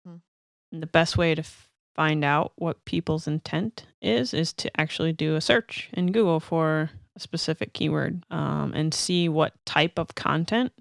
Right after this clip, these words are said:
Speaker 2: is presented in the results.
Speaker 1: All right. So Google's machine learning has gotten quite good at, at determining intent. I think it's interesting, this idea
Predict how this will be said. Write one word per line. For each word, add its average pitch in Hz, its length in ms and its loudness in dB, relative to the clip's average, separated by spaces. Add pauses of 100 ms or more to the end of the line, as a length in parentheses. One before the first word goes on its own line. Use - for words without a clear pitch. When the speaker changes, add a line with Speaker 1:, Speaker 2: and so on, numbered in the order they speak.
Speaker 2:
is 160 640 -2 (380)
presented 156 520 2
in 160 280 0
the 151 240 0
results. - 580 -4 (240)
Speaker 1:
All 196 60 2
right. 185 120 -2
So 185 640 4 (400)
Google's 170 1120 2
machine 185 380 4
learning 165 480 -2 (160)
has 170 540 0 (100)
gotten 175 240 2
quite 170 240 -2
good 165 180 0
at, 175 320 0
at 160 120 0
determining 165 460 0
intent. 180 500 0 (160)
I 196 80 2
think 302 200 4
it's - 220 -2 (160)
interesting, 170 1400 0 (180)
this 185 220 0
idea 170 460 4